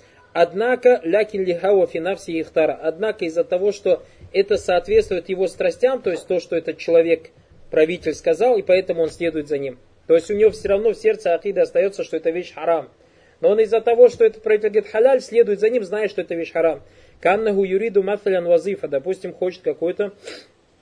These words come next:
профессию приобрести, фагада ля якфур, этот человек не является кафиром, валякиннаху фасик, этот человек является нечестивцем,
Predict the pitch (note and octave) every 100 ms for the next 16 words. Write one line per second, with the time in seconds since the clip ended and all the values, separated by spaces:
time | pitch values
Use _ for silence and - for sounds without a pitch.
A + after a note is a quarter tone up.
0 | _ _ _ _ _ C3 D#3+ E3+ A#3+ G#3+
1 | G3+ F#3+ F3+ E3+ - F3 - D#3 F#3 F3
2 | E3 E3 D#3+ C#3+ C#3+ D#3+ - D#3+ D#3+ D#3+
3 | D3 D#3+ D#3 D3 D3+ C3+ C3+ B2+ D3 D3
4 | F#3+ E3 D3+ C#3 E3 D3 - F3+ F3 D#3+
5 | D#3 - D3+ D#3 D#3 D#3 - A3 G#3 A3+